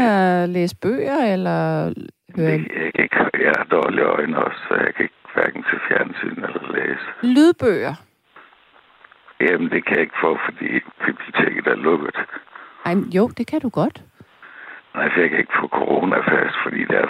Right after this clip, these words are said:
Speaker 1: for langt.
Speaker 2: Nej, men ja, men
Speaker 1: Ja,
Speaker 2: har du en
Speaker 1: det kan jeg.
Speaker 2: computer?
Speaker 1: Nej, det kan jeg heller ikke holde ud.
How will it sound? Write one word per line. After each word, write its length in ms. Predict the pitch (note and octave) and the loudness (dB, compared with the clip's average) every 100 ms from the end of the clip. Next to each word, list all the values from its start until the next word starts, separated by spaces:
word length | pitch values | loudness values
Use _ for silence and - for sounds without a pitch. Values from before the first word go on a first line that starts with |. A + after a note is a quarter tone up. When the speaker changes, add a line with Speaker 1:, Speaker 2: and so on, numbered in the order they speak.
| - | -2
Speaker 1:
for 60 | |
langt. 360 | - - - - - - - | 2 0 0 -8 -12 -14 -4
Speaker 2:
Nej, 220 | A#3 A3 | 0 4
men 280 | A3 G#3+ G#3+ - | 4 4 4 2
ja, 240 | G#3 G3+ - | 0 0 0
men 100 | G3 G3+ - | 0 -2 -2
Speaker 1:
Ja, 80 | |
Speaker 2:
har 180 | A3 C4+ | 0 2
du 80 | D4 | 2
en 40 | D4+ | 2
Speaker 1:
det 60 | C4+ | 4
kan 100 | B3 | 2
jeg. 80 | |
Speaker 2:
computer? 300 | - C4+ D#4+ F4+ - _ _ _ - - - - - _ - | 4 4 4 0 -6 _ _ _ -20 -20 -20 -20 -20 _ -4
Speaker 1:
Nej, 140 | - | -2
det 160 | - - | 0 2
kan 40 | - | 2
jeg 60 | D2+ | 2
heller 180 | - | 2
ikke 140 | - - | 0 0
holde 280 | D2 D2+ | -2 -2
ud. 60 | D2+ | -2